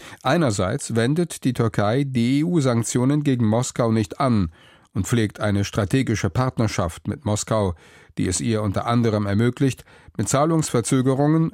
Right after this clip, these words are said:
russisches Gas zu beziehen und eine militärische Zusammenarbeit aufzubauen.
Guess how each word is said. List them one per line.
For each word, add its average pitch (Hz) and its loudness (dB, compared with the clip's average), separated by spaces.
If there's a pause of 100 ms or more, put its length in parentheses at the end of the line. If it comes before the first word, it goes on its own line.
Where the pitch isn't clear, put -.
(160)
russisches 127 0
Gas 107 0
zu 135 -4
beziehen 143 0 (400)
und 139 -2
eine 127 2
militärische 127 2
Zusammenarbeit 101 0
aufzubauen. 101 -4